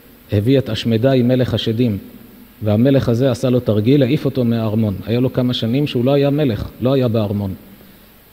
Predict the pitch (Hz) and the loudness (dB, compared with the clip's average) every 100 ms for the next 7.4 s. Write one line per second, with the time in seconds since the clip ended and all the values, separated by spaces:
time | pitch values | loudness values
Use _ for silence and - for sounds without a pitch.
0 | - - _ 107 104 117 151 165 131 - | -20 -20 _ -4 -2 0 0 2 0 0
1 | 107 98 107 135 160 - - - - - | -2 0 0 -2 -4 -10 -20 -20 -20 -20
2 | - - - - - 160 143 120 127 127 | -20 -20 -20 -14 -6 -2 0 0 0 -2
3 | 120 110 135 123 113 101 - 101 139 117 | -2 -2 -2 -2 -4 -8 -8 -4 -2 0
4 | 113 - 104 104 127 - 113 110 113 107 | -2 -4 -4 -4 -4 -6 -4 -4 -4 -4
5 | 104 98 - 98 131 - - - - - | -6 -8 -6 -2 -2 -2 -10 -20 -20 -20
6 | - 110 139 - 131 135 156 135 - 113 | -2 0 2 0 0 0 0 0 0 0
7 | 113 123 - | 0 -2 -4